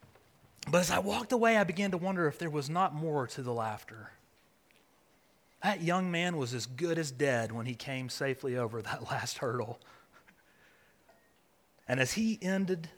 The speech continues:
reached the end of his forty-second brutal journey, he felt in that moment it was the power of God that did the impossible and got him safely over. And when he gave glory to God, we laughed with him.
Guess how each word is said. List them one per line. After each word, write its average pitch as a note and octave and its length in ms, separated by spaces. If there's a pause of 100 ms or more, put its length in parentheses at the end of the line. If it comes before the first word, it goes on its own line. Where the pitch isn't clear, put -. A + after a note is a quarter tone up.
(420)
reached G3 360
the E3 200
end D3+ 220
of B2 160
his A#2+ 240
forty-second D3+ 920
brutal D3+ 360
journey, A#2+ 600 (300)
he G#3 220
felt G3 360
in D3+ 180
that D#3 260
moment B2+ 360
it D3 120
was C3 160
the B2 100
power D#3+ 420
of C#3+ 140
God A#2+ 360
that B2 140
did C3 160
the C#3+ 140
impossible B2 720 (160)
and B2 140
got C#3 220
him C3+ 180
safely C3+ 500
over. A#2 400 (2000)
And C3+ 140
when C#3 100
he E3 160
gave F3 320
glory C#3 320
to B2+ 80
God, A#2 320
we B2 160
laughed G#2 460
with F2+ 160
him. D2 140